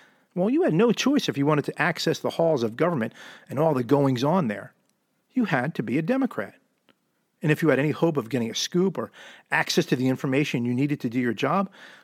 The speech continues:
well, it was through the Democratic Party. And if you dare step out of line by reporting anything but the party line, you will lose that access and most likely lose your job. See, not only did the Democrats control all the legislation put forth and passed during those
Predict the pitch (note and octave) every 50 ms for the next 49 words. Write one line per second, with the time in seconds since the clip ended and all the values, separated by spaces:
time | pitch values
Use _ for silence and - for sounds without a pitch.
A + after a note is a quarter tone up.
0 | _ _ - D#3+ C#4+ E4+ D#4 G3 - - - A#3+ G#3+ F3+ C#3 E3 F#3 F3+ E3 -
1 | - C3 A2+ - - - A3+ A#3 G#3+ B2+ G#2 - - _ _ _ _ _ _ _
2 | _ _ _ _ _ _ _ _ _ _ _ _ _ _ - A#2 - - A#2 G#2
3 | G#2+ E3 F#3+ G3+ E3+ - - G3 E3 - C#3 A2 A#2+ C#3 D3+ D#3+ E3 D3+ C3 A#2
4 | A2+ A2 - - E3 C#3+ B2+ C3 - - D3+ F#3 F#3 - G3+ G3+ F#3 D3+ A#2+ -
5 | - - - E3 E3 D3+ C3 B2+ C#3 D#3+ F#3 G3 G#3 G3 - - - - - _
6 | _ - G#3+ G#3 F3 D#3+ F3+ B3 C#4+ D4+ - D#3+ B2+ B2 B2 A#2+ - - F3 D3
7 | - B2 C#3+ - F4 - - F3+ G3+ A3 - - B2+ C3 D#3 F3+ G3+ G3+ D#3 -
8 | B2 A2+ G#2+ D3+ G3+ A#3 A#3+ D3 A2 E3+ - _ _ _ _ _ _ _ _ _
9 | _ _ _ _ _ _ _ _ _ - - D#3+ C#3+ F3+ B3+ D#4 D#4+ C4+ B3 A#3+
10 | A#3 G3 F3 C#3+ C#3 C#3 F3 E3+ E3+ D#3+ - C#3 A#2+ - - C#3 - - D3+ C3+
11 | - - E3 D#3+ C3 B2+ C3 C#3 B2 A2+ A2+ - E3 E3+ E3+ - - - - -
12 | - - - G#3 G#3+ G3 C#3+ A2 G#2 - - - G#3 A#3+ B3 - - - B2 A#2+
13 | B2 A#2 A2+ A#2 -